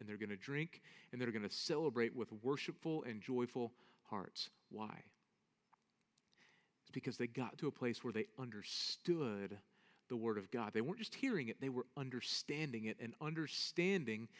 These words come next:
changes everything. We were on a mission trip several years ago with a group of students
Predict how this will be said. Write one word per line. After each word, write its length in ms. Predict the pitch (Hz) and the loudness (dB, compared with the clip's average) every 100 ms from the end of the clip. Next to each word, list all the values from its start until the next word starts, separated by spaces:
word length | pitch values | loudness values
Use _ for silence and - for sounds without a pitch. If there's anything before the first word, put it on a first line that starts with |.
| - - | -20 -8
changes 720 | - 160 147 110 107 104 110 - _ _ | -2 0 0 -2 -2 -2 -6 -12 _ _
everything. 720 | 156 156 135 110 - 90 85 90 _ _ _ _ _ - - | -6 0 2 0 -2 -8 -10 -20 _ _ _ _ _ -20 2
We 80 | 165 | 8
were 60 | 175 | 10
on 120 | 156 | 10
a 40 | 147 | 6
mission 280 | 170 170 | 6 4
trip 200 | 143 151 | 2 -2
several 320 | - 170 147 139 | 4 6 8 6
years 280 | 147 156 | 6 6
ago 180 | 139 139 | 6 8
with 140 | 135 131 | 6 4
a 40 | |
group 160 | 143 135 | 0 0
of 80 | |
students 540 | - - 156 143 - | 0 6 6 6 0